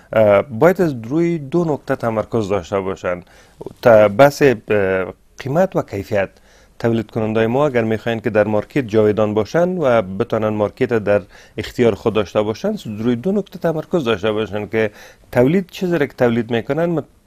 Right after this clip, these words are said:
بتونن نیازمندی های، اه، داخلی را مرفوع بسازه و به صادرات هم پلان گذاری خود داشته باشن.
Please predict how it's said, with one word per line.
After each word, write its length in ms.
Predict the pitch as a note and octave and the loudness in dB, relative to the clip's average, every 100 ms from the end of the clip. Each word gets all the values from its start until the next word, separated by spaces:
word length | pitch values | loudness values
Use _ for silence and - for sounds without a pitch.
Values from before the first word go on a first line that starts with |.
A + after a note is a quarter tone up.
| A2 | -8
بتونن 340 | D#3 E3+ D#3 C#3 | -4 -2 -2 -2
نیازمندی 500 | A2+ G2+ A2 A2 A2 | -2 0 -2 -4 -6
های، 400 | C#3+ D#3+ E3 E3+ - - _ | -6 -4 -6 -8 -18 -20 _
اه، 260 | A2 A2 G#2+ | 4 6 6
داخلی 500 | G#2 A2 - C3 D#3 | 2 -2 -2 -4 -2
را 120 | E3 | -2
مرفوع 400 | E3 D#3+ - G#2 | -2 -6 -4 -6
بسازه 320 | G2 G#2 G2+ C#3+ | -6 -6 -4 -2
و 160 | D3 | 0
به 100 | A2 | -2
صادرات 500 | G2+ A2 G#2+ C3 C3+ | 0 -2 0 -2 -2
هم 120 | C#3 | -6
پلان 260 | C#3+ C3 A2+ | -4 -6 -4
گذاری 280 | G2+ G#2 A2+ | -4 -4 -6
خود 220 | B2+ C3 | -8 -2
داشته 300 | E3+ - G#2 | -2 0 -2
باشن. 320 | F#2 - G#2 | -4 -2 -2